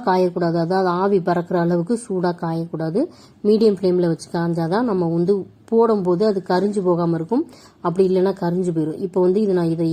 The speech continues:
எதுல போட போறேன் அப்படின்னு பாத்தீங்கன்னா, நம்ம வீட்டுல இருக்கக்கூடிய பால் கவர், அப்படி இல்லைன்னா சாதாரண கவர்ல தான் போட்டு, கோன் மாதிரி, நம்ம கையில கோன் போடுவோம் இல்லையா, அந்த மாதிரி, அந்த மெத்தட்ல கோன் மாதிரி ரெடி பண்ணி, சின்னதா ஓ-, ஓ-, ஓட்டை கட் பண்ணிட்டு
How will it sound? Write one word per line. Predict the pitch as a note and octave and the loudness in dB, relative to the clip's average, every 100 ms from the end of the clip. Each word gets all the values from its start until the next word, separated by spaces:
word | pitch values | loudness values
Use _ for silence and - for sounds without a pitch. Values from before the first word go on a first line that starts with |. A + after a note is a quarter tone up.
| F3+ | 0
எதுல | A3+ A#3 | 0 -2
போட | G#3+ F3+ E3+ | 0 -2 -2
போறேன் | F3 | -4
அப்படின்னு | E3+ E3+ E3 | -4 -4 -6
பாத்தீங்கன்னா, | E3 D#3 F3 C4 - - - _ | -6 -4 -4 -6 -10 -20 -20 _
நம்ம | G3 G#3 G3 | 0 2 2
வீட்டுல | A#3 A3+ G3 | 0 2 2
இருக்கக்கூடிய | F3+ G3 F3+ E3+ F#3+ G3 | 4 -2 0 0 2 0
பால் | F3 F#3 F#3 | 0 -2 0
கவர், | F3 E3+ F3 | 0 0 -2
அப்படி | E3 E3 | -2 -2
இல்லைன்னா | E3+ F#3 F#3 | 0 -2 -4
சாதாரண | E3+ E3 F3 F3 F3 | -6 -2 -2 -2 -2
கவர்ல | E3+ F3 E3+ D#3+ | -2 -2 -2 -4
தான் | E3+ E3+ | -4 -6
போட்டு, | E3 B3 F4+ - - - _ | -4 -2 -4 -8 -20 -20 _
கோன் | A#3+ A#3+ A#3+ | 4 4 4
மாதிரி, | G3+ F#3+ G3+ | 2 2 4
நம்ம | F3+ F3 | 2 2
கையில | F#3 G3 G3 G3+ | 2 2 2 2
கோன் | G#3 G#3 | 2 2
போடுவோம் | F3 E3+ E3+ | 0 2 2
இல்லையா, | F3+ E3+ | 0 0
அந்த | E3 E3+ | 0 0
மாதிரி, | F3 F#3 E3+ | -2 0 -2
அந்த | E3 E3 | -2 -2
மெத்தட்ல | E3 G3+ F#3+ F3+ F3 | -2 -2 -2 -2 -2
கோன் | F3+ F3+ | 0 0
மாதிரி | F3 F#3 E3+ | 0 0 -2
ரெடி | E3 E3+ | -4 -2
பண்ணி, | E3+ B3+ - - - _ - | 0 -2 -4 -16 -20 _ -4
சின்னதா | A3+ G#3 G3 G3+ F#3+ | 2 4 4 2 2
ஓ-, | F3+ E3+ F3 | 2 2 0
ஓ-, | E3+ | 0
ஓட்டை | F#3 F#3 F3 - - | -2 -4 -10 -16 -6
கட் | F3 E3+ | -6 -2
பண்ணிட்டு | G#3 F3 D#3 | 0 0 -2